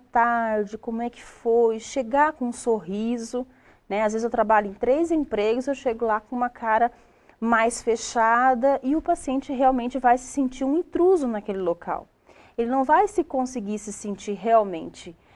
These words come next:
é, bem, porque ele vai achar que tá dando trabalho, né? Ele não vai achar que ali é a razão do salário daquelas pessoas que estão ali. Porque o cliente hoje, ele é efetivamente a razão do nosso salário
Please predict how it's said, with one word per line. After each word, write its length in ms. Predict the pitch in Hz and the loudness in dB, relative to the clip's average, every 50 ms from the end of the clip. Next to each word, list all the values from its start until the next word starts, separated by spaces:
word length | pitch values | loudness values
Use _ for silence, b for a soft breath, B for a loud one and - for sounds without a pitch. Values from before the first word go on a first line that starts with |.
| b b b b b b - | b b b b b b 0
é, 680 | 202 190 185 185 180 180 175 170 170 165 160 156 - - | 2 4 4 6 6 4 4 2 2 0 0 -2 -4 -6
bem, 540 | - 196 190 185 240 262 294 330 339 339 311 | -8 -8 0 4 4 4 6 4 4 2 2
porque 220 | - - 254 - | 0 -2 -4 -2
ele 100 | 262 247 | 0 0
vai 140 | 254 262 262 | 2 4 4
achar 340 | 254 254 254 - 254 240 254 | 4 4 2 0 0 0 0
que 80 | 254 - | 0 0
tá 80 | - 277 | 0 0
dando 240 | 233 220 220 233 | 2 0 -2 -2
trabalho, 580 | 226 - 311 330 330 320 311 285 233 156 117 - _ _ _ _ _ _ _ _ _ _ _ - | -2 -2 0 0 2 2 2 2 0 -2 -4 -10 _ _ _ _ _ _ _ _ _ _ _ -8
né? 220 | 180 180 196 214 | -6 -6 -4 -4
Ele 120 | 208 214 | -4 -6
não 160 | 214 220 226 214 | -6 -6 -4 -2
vai 240 | 214 240 262 311 | 0 0 2 4
achar 420 | 349 330 285 - - - 220 196 196 | 2 2 0 -2 0 2 4 4 4
que 140 | - - - | 2 -4 -6
ali 300 | 196 175 185 208 240 262 254 | -6 -6 -4 -2 0 2 4
é 60 | 233 | 6
a 80 | 220 220 | 6 4
razão 920 | 220 - 226 214 202 180 175 180 190 214 220 226 240 269 294 381 440 427 b b b b b b b | 2 0 -4 -4 -6 -6 -10 -4 -2 2 2 4 4 4 2 0 -2 -6 b b b b b b b
do 160 | - 233 311 | -4 -2 -2
salário 680 | 320 - 349 294 254 220 190 185 185 196 214 240 269 302 | 0 2 4 4 6 6 4 4 4 4 4 4 2 0
daquelas 400 | 349 370 359 - - 339 320 - | 2 2 2 2 2 0 0 0
pessoas 320 | - 359 - - 320 302 | -2 -4 -4 -4 -4 -4
que 80 | - 330 | -6 -8
estão 240 | - - 339 330 370 | -6 -2 0 0 2
ali. 340 | 403 403 370 320 254 247 - _ _ _ _ _ b b b b b b b | 2 2 2 0 0 -2 -6 _ _ _ _ _ b b b b b b b
Porque 220 | b 254 247 320 | b -2 0 0
o 40 | 330 | 2
cliente 600 | 320 - 339 285 262 285 339 392 381 - - 262 | 2 2 2 2 2 2 2 0 -2 -2 -4 -2
hoje, 720 | 214 196 202 220 277 349 370 330 254 202 208 208 185 180 - | 0 2 2 2 2 2 2 0 -2 -4 -4 -6 -6 -6 -4
ele 340 | - 220 240 254 285 311 311 | -2 0 0 2 2 2 2
é 380 | 226 208 208 220 254 285 269 | 4 6 6 6 6 6 2
efetivamente 920 | 269 285 - - 320 - - 262 240 226 208 202 190 196 220 262 277 - 302 | 0 -2 -2 -4 -6 -4 -4 -2 -2 -2 -2 -2 -4 -4 -4 -4 -4 -2 -4
a 40 | 254 | -2
razão 380 | - 311 349 302 254 233 226 | 0 0 0 2 2 0 0
do 100 | 240 262 | 0 0
nosso 240 | 262 269 269 285 - | 0 0 0 -2 -2
salário 560 | - 359 370 392 381 370 349 320 240 - - | -4 -4 -2 -2 -2 -2 -2 -2 -4 -4 -6